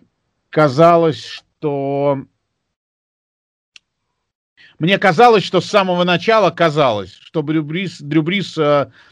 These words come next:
это будет его последний матч. И, э, м, знаешь, вот очень сложно объяснить словами.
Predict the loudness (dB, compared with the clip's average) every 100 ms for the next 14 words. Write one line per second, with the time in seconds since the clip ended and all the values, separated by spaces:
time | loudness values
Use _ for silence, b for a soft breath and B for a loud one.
0 | b -2 0 0 0 0 2 2 0 0
1 | -2 0 -2 -2 -6 -14 B B B B
2 | -2 0 2 0 -2 0 2 2 2 0
3 | -4 -18 -20 -20 -20 -20 -20 -20 -20 -20
4 | -20 -20 -20 -20 -14 -10 -2 -2 -2 -2
5 | 0 2 2 0 -2 2 2 2 -2 -4
6 | -6 -4 0 2 2 0 -6